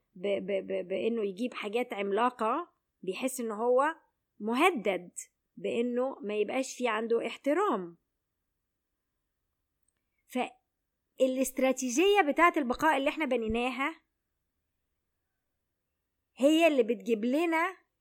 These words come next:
بتلبي احتياجاتنا بالطريقة المشروطة،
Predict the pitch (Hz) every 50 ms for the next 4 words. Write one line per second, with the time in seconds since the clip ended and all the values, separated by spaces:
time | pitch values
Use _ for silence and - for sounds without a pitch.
0 | _ _ _ _ _ _ _ _ _ _ _ _ _ _ _ _ _ _ _ _
1 | _ _ _ _ _ _ _ _ _ _ _ _ _ _ _ _ _ _ _ _
2 | _ _ _ _ _ _ _ 214 214 233 233 247 262 285 320 330 254 214 185 254
3 | 247 226 214 - - 233 254 - - - - - 247 240 233 233 220 233 294 339
4 | 339 - - 277 277 302 330 403 403 381 - _ _ _ _ _ _ _ - 202
5 | 247 247 - - 262 262 277 349 370 370 370 339 311 277 - - - 247 302 330
6 | 320 330 170 147 -